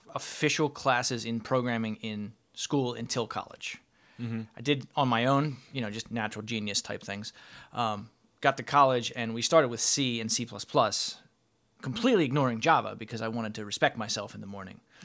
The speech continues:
Speaker 2: That's understandable, yeah.
Speaker 1: But yeah, that first class, same thing. You had to write it out.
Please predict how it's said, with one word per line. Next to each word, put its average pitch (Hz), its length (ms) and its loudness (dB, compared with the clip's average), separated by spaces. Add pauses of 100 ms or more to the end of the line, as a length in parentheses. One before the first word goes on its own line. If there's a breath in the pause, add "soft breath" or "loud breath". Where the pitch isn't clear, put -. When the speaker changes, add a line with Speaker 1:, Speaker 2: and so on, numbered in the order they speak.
(160)
Speaker 2:
That's 127 140 -6
understandable, 90 540 -2
yeah. 65 80 -10 (100)
Speaker 1:
But 156 180 4
yeah, 131 360 6
that 123 180 0
first 147 300 4
class, 139 500 4
same 120 320 0
thing. 120 300 -4 (120)
You 135 160 -2
had 127 200 2
to 131 160 -4
write 120 280 -2
it 117 120 -2
out. 110 260 -2